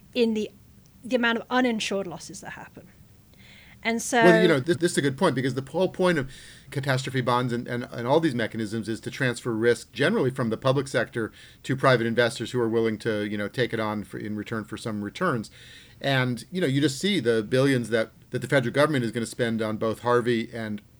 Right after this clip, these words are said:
Speaker 2: Irma are a form of sort of insurance. You know, the, the government, you know, pays out when these disasters happen, um, without having,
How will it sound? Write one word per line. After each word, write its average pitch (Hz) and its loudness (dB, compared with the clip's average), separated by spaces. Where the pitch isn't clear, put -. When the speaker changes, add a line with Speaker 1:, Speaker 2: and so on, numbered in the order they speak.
Speaker 2:
Irma 135 2
are 113 -2
a 107 -2
form 202 -4
of 110 -4
sort 113 0
of 107 -2
insurance. 127 0
You 127 -2
know, 113 0
the, 117 0
the 110 -4
government, 120 0
you 131 -8
know, 107 -6
pays 127 0
out 117 0
when 113 -6
these 110 -6
disasters 104 -6
happen, 110 -8
um, 107 -6
without 131 0
having, 113 -2